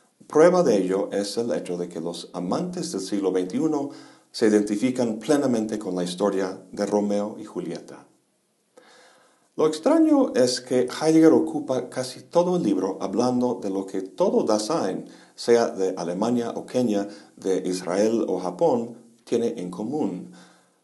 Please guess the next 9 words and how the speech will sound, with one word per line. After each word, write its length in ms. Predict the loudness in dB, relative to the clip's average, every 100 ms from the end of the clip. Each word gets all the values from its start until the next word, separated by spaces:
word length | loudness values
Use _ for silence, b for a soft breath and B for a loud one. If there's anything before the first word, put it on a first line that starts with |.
| _
para 180 | 2 4
luego 360 | 6 4 4 2
llegar 340 | 2 4 6
al 100 | 4
final 560 | 0 0 2 0 -2 -4
a 300 | -6 -6 -6
erigir 640 | -4 -4 -4 -2 -2 -2 -6
arbitrarias 760 | -6 -4 -2 0 0 0 -2 -4
divisiones 640 | -6 -4 -2 -2 -4 -8